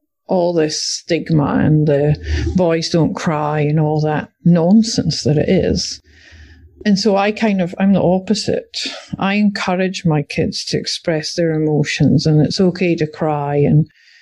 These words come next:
if they need a hug, they get a hug, because I don't want them to grow up with that stigma and that shame around not being okay. But I think it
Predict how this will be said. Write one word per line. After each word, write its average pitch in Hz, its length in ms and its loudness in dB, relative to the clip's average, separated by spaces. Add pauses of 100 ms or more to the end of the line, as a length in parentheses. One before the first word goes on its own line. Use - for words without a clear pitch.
(260)
if - 140 -4
they 220 100 2
need 226 180 2
a 214 60 2
hug, 190 280 -2
they 180 100 2
get 175 200 -2
a 160 40 -6
hug, - 500 -2
because 165 680 0 (1120)
I 185 240 -2
don't 202 260 2
want 170 220 0
them 160 160 4
to 165 120 -2
grow 160 320 2
up - 240 -4 (560)
with 170 320 2 (240)
that 160 320 -2 (680)
stigma 175 720 -2
and 165 140 4
that 156 140 0
shame 165 500 0
around 151 320 0
not - 260 0
being 151 300 2 (160)
okay. 165 440 -2
But - 120 -2
I 175 60 -2
think 190 240 0
it - 120 -2